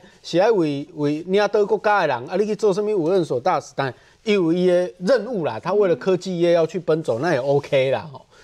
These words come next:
他也是个人才，林右昌也是个人才啊，林右昌把基隆搞得很好啊。好，这些人才，其实他应该是可以去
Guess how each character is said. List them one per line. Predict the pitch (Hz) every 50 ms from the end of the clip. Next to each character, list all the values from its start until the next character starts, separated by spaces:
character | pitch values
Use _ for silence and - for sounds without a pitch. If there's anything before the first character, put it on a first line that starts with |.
| - _ _ _ -
他 | - 302
也 | 262
是 | - 277
个 | 254 233 196
人 | 180 185 196 226
才， | 196 185 151
林 | 160 202 247
右 | 311 370 320
昌 | - - 254 240
也 | 254 160
是 | - 208
个 | 233 185 165
人 | 147 156 156 175 202
才 | 180 165 127 120 120
啊， | 131
林 | 151 190
右 | 240 269 240
昌 | 247 247 226
把 | 190 151
基 | - 208 214
隆 | 180 165
搞 | 147 139 120
得 | 131 131
很 | - - 139 147 175 190
好 | 175 - - 123 123
啊。 | 135 - _ - - - -
好， | - - 185 170 170 - _ -
这 | - 311
些 | 262 277 294 285
人 | 226 220 220 247
才， | 233 196 156 135 120 117 127 - _ _ _ _ _ _ _ _ _ -
其 | - 269 269
实 | 269
他 | 247 262 240 -
应 | 269 262 254 247
该 | 262 254
是 | 240 247 262
可 | 233 - 208 185
以 | 160 139 - _ _ _ _ _ _ _ _ _ _ _ _
去 | - - 320